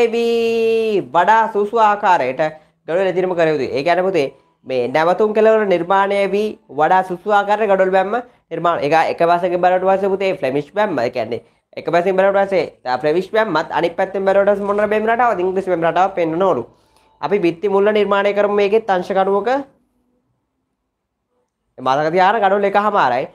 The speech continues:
අර නීති ටිකමයි පුතේ. අර නීති ටිකමයි. වෙන නීතියක් නෑ. නීතිය කියන්නේ පුතේ සාමාන්‍යයෙන්, අ, ඔලු ගලකින් ආරම්භ වුණොත් ඔලු ගලක්, ආඩ බාන්දුවක්, බඩ ගලක්, ඔලු ගලක් එහෙම යන්න. හරි. ඒ වගේම අර උඩ සෙට් එකත් පුතේ තව ගඩොල් එකහමාරක් යනවනේ. ඒතොර ඒ භාගෙත් හරියන්න මොකක් හරි එකක් දාන්න.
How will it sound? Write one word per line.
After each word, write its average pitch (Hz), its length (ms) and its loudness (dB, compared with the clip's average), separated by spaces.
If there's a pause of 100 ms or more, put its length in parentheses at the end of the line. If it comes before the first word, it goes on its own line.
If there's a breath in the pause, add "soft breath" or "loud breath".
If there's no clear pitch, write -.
(220 soft breath)
අර 165 240 2
නීති 226 260 4
ටිකමයි 269 340 4
පුතේ. 165 440 -2
අර 160 180 0
නීති 214 280 2
ටිකමයි. 233 420 2
වෙන 170 200 2
නීතියක් 220 400 2
නෑ. 190 300 0
නීතිය 175 360 0
කියන්නේ 196 280 0
පුතේ 202 200 2
සාමාන්‍යයෙන්, 175 640 2 (380 soft breath)
අ, 131 180 2
ඔලු 160 180 2
ගලකින් 190 360 2
ආරම්භ 175 340 2
වුණොත් 208 260 0 (360)
ඔලු 151 220 0
ගලක්, 185 320 2
ආඩ 139 280 0
බාන්දුවක්, 165 500 0
බඩ 160 220 2
ගලක්, 170 260 2
ඔලු 147 180 -2
ගලක් 190 260 2
එහෙම 190 180 -2
යන්න. 165 220 0
හරි. 170 220 -2 (300 soft breath)
ඒ 151 120 -4
වගේම 170 240 2
අර 175 100 2
උඩ 151 220 0
සෙට් 175 220 0
එකත් 180 200 0
පුතේ 185 220 -2
තව 156 180 0 (180)
ගඩොල් 143 240 0
එකහමාරක් 208 580 0
යනවනේ. 220 240 0
ඒතොර 185 140 0
ඒ 175 220 2
භාගෙත් 175 360 0
හරියන්න 185 260 0
මොකක් 190 220 -4
හරි 185 140 -2
එකක් 214 160 0
දාන්න. 135 280 0